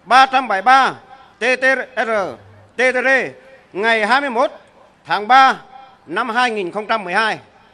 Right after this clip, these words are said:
quyết định điều một, tặng thưởng huân chương lao động hạng nhất cho nhân dân và cán bộ huyện Gio Linh, tỉnh Quảng Trị đã có thành tích xuất sắc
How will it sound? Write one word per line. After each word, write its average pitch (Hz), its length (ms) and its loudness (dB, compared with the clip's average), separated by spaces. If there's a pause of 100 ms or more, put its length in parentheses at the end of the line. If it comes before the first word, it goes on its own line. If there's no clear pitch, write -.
(560)
quyết 277 120 0
định 247 280 0 (800)
điều 240 160 -4
một, 254 440 -2 (760)
tặng 240 260 2
thưởng 233 260 -4
huân 269 180 -4
chương 285 240 -2
lao 285 120 -2
động 214 180 -2
hạng 208 120 -4
nhất 285 240 -4 (520)
cho 262 100 -2
nhân 285 320 -4
dân 262 340 -2 (360)
và 196 100 -6
cán 220 300 -2
bộ 226 180 -2
huyện 202 240 -4
Gio 262 140 -2
Linh, 269 300 -2 (300)
tỉnh 208 140 -8
Quảng 196 140 -6
Trị 185 260 -8 (1600)
đã 170 220 0
có 220 180 -4
thành 220 240 -6
tích 277 160 -12
xuất 254 160 -4
sắc 294 200 -2